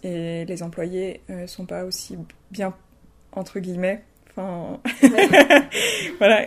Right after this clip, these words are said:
Speaker 1: euh,
Speaker 2: Moins
Speaker 1: sont pas aussi,
Speaker 2: protégés.
Speaker 1: voilà, ils sont moins protégés que, qu'en France et, et moi, ça m'avait vraiment choquée. Et, et du coup, un jour, j'ai juste envoyé un texto avant d'aller au travail en disant, « En fait, aujourd'hui, je viens pas, je démissionne. »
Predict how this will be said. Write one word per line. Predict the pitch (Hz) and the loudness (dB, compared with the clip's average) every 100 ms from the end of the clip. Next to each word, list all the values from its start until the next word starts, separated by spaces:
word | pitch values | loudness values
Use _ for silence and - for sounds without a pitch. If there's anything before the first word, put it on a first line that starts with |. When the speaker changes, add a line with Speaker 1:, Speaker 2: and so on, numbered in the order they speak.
| - | 2
Speaker 1:
euh, | 208 190 | 2 2
Speaker 2:
Moins | |
Speaker 1:
sont | 214 202 | -2 0
pas | 202 | 0
aussi, | 214 226 | 0 -2
Speaker 2:
protégés. | - | 2
Speaker 1:
voilà, | 202 196 | 4 4
ils | 196 | 2
sont | 190 | -4
moins | 185 196 | -4 -4
protégés | 214 196 202 202 220 | -4 -4 -4 -2 -2
que, | 220 185 180 175 180 | -2 -4 -4 -4 -6
qu'en | 185 185 | -8 -6
France | - 277 302 208 | -2 -2 0 -2
et, | 185 180 175 175 - - - - | -2 -4 -6 -8 -18 -20 -20 -8
et | 190 | -4
moi, | 208 | -2
ça | 233 196 | -2 -2
m'avait | 185 175 | -2 -4
vraiment | 180 175 180 | -6 -8 -8
choquée. | - 196 240 262 - - - | -8 -8 -4 -6 -6 -20 -2
Et, | 208 196 185 180 175 180 - | 0 2 2 2 0 -4 -4
et | 185 | -6
du | 175 | -6
coup, | 170 226 | -6 -4
un | 220 | -2
jour, | 190 208 | -2 -4
j'ai | 190 175 | -4 -4
juste | 170 190 214 | -6 -6 -4
envoyé | 185 185 | -2 -4
un | 170 | -4
texto | 165 165 - 202 196 | -8 -10 -6 -2 -2
avant | 170 | -4
d'aller | 170 165 | -6 -6
au | 160 | -8
travail | 160 156 185 | -6 -6 -6
en | |
disant, « | 180 165 | -8 -8
En | 160 | -8
fait, | - - | -8 -10
aujourd'hui, | 170 175 185 | -8 -6 -6
je | 180 | -6
viens | 175 | -8
pas, | 180 | -8
je | 175 | -8
démissionne. » | 175 170 - 165 | -10 -10 -12 -14